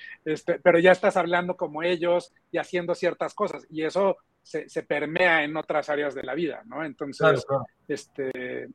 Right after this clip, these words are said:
Speaker 1: sí es interesante cómo nos, nos acoplamos o nos mimetizamos con, con nuestro entorno, ¿no?
Speaker 2: Sí, pero no siempre es bueno. Digo, como tú dices, es una cuestión de
Speaker 1: No.
Speaker 2: supervivencia, pero también creo que,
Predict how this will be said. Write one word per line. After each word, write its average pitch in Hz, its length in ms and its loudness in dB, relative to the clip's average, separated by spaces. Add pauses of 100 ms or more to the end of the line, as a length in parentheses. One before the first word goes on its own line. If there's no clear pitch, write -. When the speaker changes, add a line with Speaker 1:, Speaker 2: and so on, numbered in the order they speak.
(120)
Speaker 1:
sí 196 160 8
es 208 140 6
interesante 196 460 4
cómo 180 220 2
nos, 160 400 -4 (260)
nos 160 280 -6
acoplamos 185 640 4
o 190 100 -2
nos 160 280 -6
mimetizamos 160 1000 -6
con, 123 420 -12 (380)
con 147 160 -8
nuestro 143 240 -6
entorno, 135 460 0 (100)
¿no? 277 160 -6 (260)
Speaker 2:
Sí, 214 400 -4
pero 185 140 2
no 165 120 2
siempre 277 280 -6
es 120 80 -6
bueno. 147 320 -4
Digo, 165 240 0
como 165 160 -4
tú 226 80 -4
dices, - 200 -2
es - 100 -6
una 202 160 0
cuestión 165 220 -4
de 185 40 2
Speaker 1:
No. 180 60 2
Speaker 2:
supervivencia, 135 720 -2
pero 170 640 0 (440)
también 135 340 -4
creo 151 400 0
que, 139 480 -4